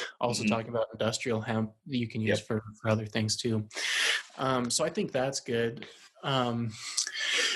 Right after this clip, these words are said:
Speaker 1: I don't know. I, you know, when we talked with, uh, Tom Kelly, who's running for city council, talked about the effects of legalizing marijuana in Colorado. And I think,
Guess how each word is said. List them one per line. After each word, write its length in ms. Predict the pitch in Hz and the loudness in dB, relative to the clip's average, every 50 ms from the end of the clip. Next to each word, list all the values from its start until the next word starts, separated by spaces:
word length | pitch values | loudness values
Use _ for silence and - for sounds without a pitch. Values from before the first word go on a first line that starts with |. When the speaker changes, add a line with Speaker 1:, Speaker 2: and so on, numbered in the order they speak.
| - - - - - - - - - - _ _ - | -2 -6 -10 -14 -12 -6 0 0 0 -2 _ _ -8
Speaker 1:
I 120 | - 117 | -4 -2
don't 140 | 139 156 160 | -2 0 0
know. 320 | 160 160 160 139 123 110 107 | 2 2 2 0 -2 -4 -4
I, 100 | 117 131 | -2 -2
you 220 | 127 - 160 143 | -2 0 0 0
know, 240 | 139 143 139 139 139 | 0 2 2 2 2
when 180 | 139 139 143 139 | 0 0 -2 0
we 140 | 139 143 139 | 0 0 0
talked 340 | 143 160 151 151 147 151 | 0 0 0 0 0 0
with, 220 | 160 143 135 - - | -2 -2 -2 0 0
uh, 380 | 135 127 123 120 120 120 117 - - - | 0 2 2 2 2 0 0 -2 -4 -2
Tom 240 | - 143 135 135 135 | 0 2 2 2 0
Kelly, 320 | - 143 135 131 131 123 | -2 0 0 2 2 0
who's 220 | 120 120 117 120 | 0 -2 -4 0
running 240 | 131 123 123 123 120 | 0 2 2 2 0
for 180 | 117 - 123 113 | -2 -2 -2 2
city 280 | 110 - 139 127 120 | 2 2 2 2 0
council, 580 | 110 123 127 123 127 123 - - 120 110 107 107 | 0 -2 0 0 0 0 0 0 0 0 0 0
talked 300 | 107 - 123 117 - - | 0 0 0 0 0 -2
about 260 | 120 123 117 117 113 - | 0 2 2 2 2 0
the 80 | 120 | -6
effects 460 | 117 110 - 127 117 117 117 - - | -6 -2 0 0 0 2 2 0 2
of 320 | 120 113 113 107 104 - - - - - - - | 2 2 2 0 0 -4 -10 -12 -8 -8 -6 -4
legalizing 580 | 127 123 120 117 120 117 117 113 113 117 117 113 | -2 -2 0 2 2 2 2 0 0 0 0 0
marijuana 520 | 113 113 113 113 113 117 117 117 117 110 | 2 2 2 2 2 2 2 2 2 2
in 80 | 110 107 | 0 0
Colorado. 760 | - - 117 113 110 113 113 113 110 107 107 101 101 107 110 - | 0 0 0 0 2 2 2 2 2 2 0 -2 -4 -6 -6 -4
And 160 | - 117 113 | -2 0 2
I 120 | 110 110 107 | 2 2 2
think, 420 | - - 117 113 113 110 - - | 0 0 0 0 0 0 -2 -4